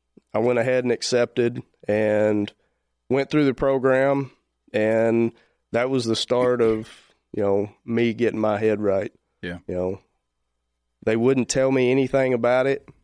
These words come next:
Speaker 1: They just told me, you know, "Be open-minded and come ready." So I did.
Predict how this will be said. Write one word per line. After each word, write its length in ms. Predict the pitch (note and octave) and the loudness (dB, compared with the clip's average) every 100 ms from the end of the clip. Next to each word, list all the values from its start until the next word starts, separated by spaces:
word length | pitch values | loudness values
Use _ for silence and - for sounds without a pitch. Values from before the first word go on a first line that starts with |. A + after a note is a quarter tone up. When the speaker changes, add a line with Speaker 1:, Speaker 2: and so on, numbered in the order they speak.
| _ _ _ | _ _ _
Speaker 1:
They 160 | - G#2+ | -4 -2
just 200 | G#2+ - | -2 -4
told 200 | A#2+ A#2 | -2 0
me, 280 | A2+ A2 G#2+ | 0 0 -2
you 80 | - | 0
know, 320 | G#2+ G#2 G#2+ _ _ _ _ G#2 | 0 0 -4 _ _ _ _ -4
"Be 160 | A2+ | -2
open-minded 840 | A#2 A#2+ A#2+ A#2 A#2+ A#2+ A#2+ A#2+ B2+ _ _ - | 0 0 -2 0 0 0 0 -2 -4 _ _ -4
and 540 | G#2 G#2 G#2+ G#2+ G#2 _ _ - | 0 2 0 -2 -6 _ _ -4
come 220 | A2+ A2 | -2 2
ready." 320 | A#2 B2 A2+ _ _ _ _ _ _ - | 2 0 -4 _ _ _ _ _ _ -6
So 260 | G2 G2+ G2 - - | -2 -2 -4 -16 -6
I 80 | A2 | -6
did. 460 | G#2 A#2+ A#2+ A2 | 0 2 2 0